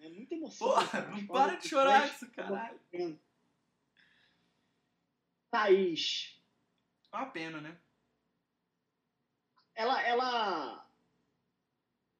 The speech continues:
Speaker 1: ela proporcionou mais momentos de destaque com a comparação lá com Camp Rock, né?
Speaker 2: Do que no
Speaker 1: Dela
Speaker 2: programa.
Speaker 1: e do Fiuk,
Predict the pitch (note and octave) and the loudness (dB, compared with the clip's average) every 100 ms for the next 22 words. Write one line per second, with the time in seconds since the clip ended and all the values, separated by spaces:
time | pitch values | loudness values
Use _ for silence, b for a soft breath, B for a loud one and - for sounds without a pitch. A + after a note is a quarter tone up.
0 | _ F3 F3+ F#3 F3 E3+ F#3 F3 G3 - | _ -6 -2 0 -2 -4 -8 -6 -8 -6
1 | F#3 F3+ F3+ G#3 C4 A#3 F#3+ - - - | -6 -4 -4 -2 -4 -6 -10 -12 -14 -20
2 | _ _ - F3 E3 D#3+ D#3 D3 D3+ D3 | _ _ -8 -4 -2 -4 -6 -14 -16 -14
3 | - D3+ C#3+ - - - _ _ _ _ | -8 -4 -4 -6 -14 -20 _ _ _ _
4 | _ _ _ _ - E3 E3 D3+ E3 D#3 | _ _ _ _ -6 -4 -4 -4 -2 -2
5 | - E3 D#3 D3+ D#3 C#3 E3 D#3+ - C#3 | -4 -4 -2 -4 -6 -10 -6 -6 -6 -4
6 | D#3 G#3+ - D#3 F#3 G3+ _ D3 D3 - | -4 -4 -6 -6 -6 -8 _ -12 -12 -10
7 | C#3+ D3 D3+ C#3+ C3+ C3 C3 - - - | -6 -2 0 0 -2 -4 -6 -10 -12 -12
8 | - | -18